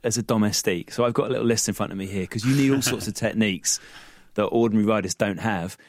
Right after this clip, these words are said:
How many water bottles, like, what's the maximum number of water bottles you could carry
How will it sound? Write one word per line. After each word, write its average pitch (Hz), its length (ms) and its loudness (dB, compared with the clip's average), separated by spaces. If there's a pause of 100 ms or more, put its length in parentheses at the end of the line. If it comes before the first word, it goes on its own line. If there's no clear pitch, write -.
(160)
How 160 160 0
many 165 180 6
water 147 340 2
bottles, 98 460 -4
like, 107 140 0
what's 151 160 -4
the 143 80 2
maximum 135 580 2
number 110 240 4
of 104 120 0
water 107 240 2
bottles 90 400 -10
you 107 200 2
could - 280 -10
carry 87 500 -6